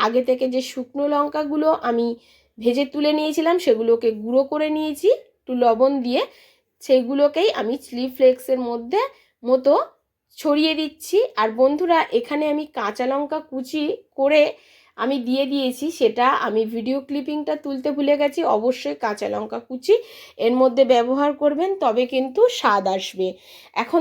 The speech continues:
দেখুন সাইড দিয়ে একটু লেগে লেগে যাচ্ছে বাঁধাকপিটা, তার মানে এখন আমাদের বাঁধাকপি রান্নাটা কমপ্লিট হয়ে গেছে। এখন এর মধ্যে দিয়ে দিচ্ছি একটু সামান্য কাঁচা তেল। অবশ্যই এখানে কাঁচা তেলটা সবার লাস্টে ব্যবহার করবেন। এবারে খুব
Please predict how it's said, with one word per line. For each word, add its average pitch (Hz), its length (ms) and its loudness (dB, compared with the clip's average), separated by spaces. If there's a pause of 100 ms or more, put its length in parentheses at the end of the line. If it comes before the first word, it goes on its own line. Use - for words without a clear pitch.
দেখুন 320 320 0
সাইড 247 380 2 (100)
দিয়ে 285 160 0
একটু 285 240 -6
লেগে 269 280 4
লেগে 277 240 -2
যাচ্ছে 311 320 -4
বাঁধাকপিটা, 302 680 0 (480)
তার 240 180 4
মানে 285 240 2 (220)
এখন 214 300 -4
আমাদের 269 340 0
বাঁধাকপি 247 500 0
রান্নাটা 247 440 0 (100)
কমপ্লিট 240 440 -4
হয়ে 302 180 2
গেছে। 294 320 -2 (160)
এখন 247 360 -4 (500)
এর 254 200 4
মধ্যে 294 340 0
দিয়ে 226 220 2
দিচ্ছি 226 320 -8
একটু 262 300 -4
সামান্য 220 420 -4 (180)
কাঁচা 220 380 -4 (120)
তেল। 277 320 4
অবশ্যই 262 520 0
এখানে 254 280 -4
কাঁচা 240 340 -6
তেলটা 254 380 0
সবার 214 340 -2
লাস্টে 208 360 -2
ব্যবহার 226 420 -2
করবেন। 277 320 0 (460)
এবারে 240 320 2
খুব 302 280 -4